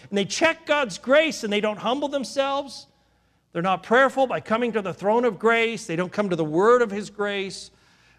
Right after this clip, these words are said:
And, and they don't come to the Lord to get the grace that they need. I was, I was, um, interacting with Pastor, or with Brother, uh, Bob Landis the other day,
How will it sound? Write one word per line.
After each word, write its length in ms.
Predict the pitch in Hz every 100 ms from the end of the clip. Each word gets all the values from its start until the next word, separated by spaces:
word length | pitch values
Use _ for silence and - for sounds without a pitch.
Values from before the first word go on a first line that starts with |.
| _ -
And, 180 | 165 185
and 180 | - 180
they 80 |
don't 320 | 196 262 262 -
come 320 | 247 285 247
to 80 | 196
the 80 |
Lord 500 | 185 202 277 277 240
to 60 | 185
get 300 | 160 254 -
the 100 | 196
grace 720 | 143 175 254 277 254 190 -
that 180 | 208 -
they 180 | 190 180
need. 720 | 196 302 339 262 143 113 - _ _ _ _ _ _ _ _ _ _ _ _ _ _
I 100 | 143
was, 300 | 139 117 - -
I 80 | 127
was, 220 | 117 - _ _ _ _ _ _ _
um, 360 | 127 131 123 113 _ _ _ _ _ _ -
interacting 520 | 175 175 180 180 165
with 160 | 139 127
Pastor, 500 | 170 156 139 - 151
or 40 |
with 220 | 143 143 123
Brother, 340 | 156 139 131 - _ 139
uh, 180 | 127
Bob 360 | 120 131 156 139
Landis 640 | 147 190 202 - - - - _ _ _ _
the 120 | - 147
other 140 | 131
day, 380 | 151 185 135